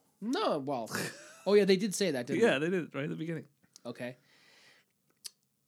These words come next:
Speaker 1: <laughs> Um, the bishops and other signers warn,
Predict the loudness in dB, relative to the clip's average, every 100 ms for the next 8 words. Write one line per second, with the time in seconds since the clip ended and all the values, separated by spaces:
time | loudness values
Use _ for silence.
0 | _ _ _ _ _ _ _ _ _ _
1 | _ -8 -6 -6 -6 0 -2 0 -4 -4
2 | -8 -20 -20 -20 _ _ -4 -2 0 -2
3 | -6 -10 _ _ _ -2 -2 2 4 4
4 | 0 -6 -10 -12 -14 _ _ -6 -6 -2
5 | -2 0 -2 -4 -6 -2 0 2 2 -2
6 | 4 8 8 8 4